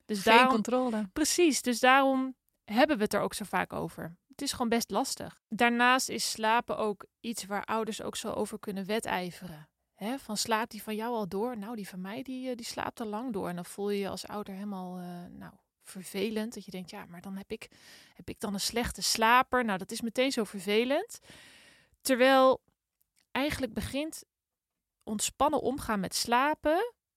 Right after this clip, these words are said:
Speaker 1: bij realistische verwachtingen.
Speaker 2: Wat zijn dan realistische verwachtingen?
Speaker 1: Nou, als ik het dan heb over dat doorslapen. Bijvoorbeeld bij jonge baby's is het heel normaal dat die regelmatig wakker worden.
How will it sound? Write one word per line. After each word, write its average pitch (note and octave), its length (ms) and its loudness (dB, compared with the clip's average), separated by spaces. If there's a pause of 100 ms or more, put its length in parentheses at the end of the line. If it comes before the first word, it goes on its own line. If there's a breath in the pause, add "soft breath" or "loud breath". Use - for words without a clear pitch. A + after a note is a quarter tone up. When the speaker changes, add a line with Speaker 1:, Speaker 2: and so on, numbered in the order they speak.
Speaker 1:
bij G#3+ 540 4 (200)
realistische A3 720 2
verwachtingen. F#3 680 -6 (240)
Speaker 2:
Wat - 160 -4
zijn G3 260 2
dan F#3 360 0
realistische G3 720 -2
verwachtingen? F3 640 -8 (340)
Speaker 1:
Nou, F#3+ 140 -12
als G3 140 -6
ik G#3 60 -10
het - 80 -12
dan G3 140 -4
heb G#3 180 -2
over G3+ 240 2
dat F3+ 180 -6
doorslapen. G3 840 -2 (500 soft breath)
Bijvoorbeeld G#3+ 440 0
bij G3 160 2
jonge G#3+ 260 2
baby's A3+ 600 2 (140)
is G#3 180 -6
het G3 100 -10
heel A3 480 0
normaal G3 560 0
dat F3+ 180 -6
die F#3 140 -8
regelmatig F3+ 600 -6
wakker F#3 320 -6
worden. F3+ 340 -6